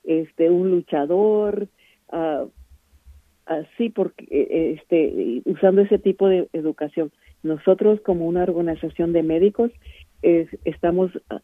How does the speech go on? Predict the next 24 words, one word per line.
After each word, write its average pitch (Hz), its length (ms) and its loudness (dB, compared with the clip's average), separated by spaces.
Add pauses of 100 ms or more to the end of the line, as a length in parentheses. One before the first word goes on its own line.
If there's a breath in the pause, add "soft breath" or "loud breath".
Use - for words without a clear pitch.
(140)
ah, 143 240 -6
constantemente 180 1120 2
educando 165 560 -2
a, 85 240 -6
a 147 260 -6
médicos, 170 480 0
a, 147 240 -4
a 143 200 -6
res-, - 300 -8
a, 139 200 -6 (520 soft breath)
a 151 100 0
médicos 185 640 4
y 165 120 -2
a 151 80 2
otros 175 260 -6
profesionales 160 720 -2
de 170 160 0
salud 180 420 2 (400 soft breath)
para 165 180 0
que - 160 -4
también 185 400 2
ellos 208 420 2
se 180 120 -4
involucren, 156 760 -2